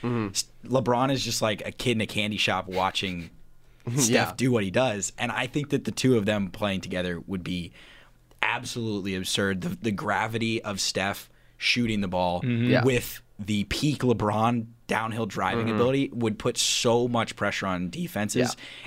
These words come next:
Speaker 2: and you would, you'd be nearly unguardable. Just that alone, like, you could put someone out there who can't shoot along with them, but
Speaker 1: Mm-hmm.
Speaker 2: if you put more shooting al-, around LeBron, we always know the best thing with LeBron is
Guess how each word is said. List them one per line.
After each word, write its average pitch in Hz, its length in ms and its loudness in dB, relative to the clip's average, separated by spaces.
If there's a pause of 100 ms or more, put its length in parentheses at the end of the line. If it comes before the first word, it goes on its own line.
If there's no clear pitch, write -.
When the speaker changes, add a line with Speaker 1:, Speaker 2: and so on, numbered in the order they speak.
(160)
Speaker 2:
and 104 80 6
you 117 180 8
would, 113 220 4 (1500)
you'd 120 160 4
be 123 120 6
nearly 107 300 4
unguardable. 85 540 -4
Just 113 240 0 (160)
that 113 220 0
alone, 113 380 -2
like, 113 160 0
you 143 100 0
could 160 200 2
put 135 260 2
someone 107 360 2
out 95 220 -2
there 113 280 2 (160)
who 110 120 2
can't 110 340 -2
shoot 101 440 2 (100)
along 95 360 2
with 113 120 2
them, 131 320 2
but 120 120 4
Speaker 1:
Mm-hmm. 113 120 0
Speaker 2:
if 101 60 2
you 120 60 0
put - 340 0 (920)
more 117 200 6
shooting 113 280 2
al-, 95 220 -6
around 98 260 0
LeBron, 104 260 0
we 107 120 4
always 101 240 2
know 104 120 0
the 92 80 -4
best 92 300 -2
thing 95 160 -4
with 92 200 -4
LeBron 87 360 -4
is - 220 -10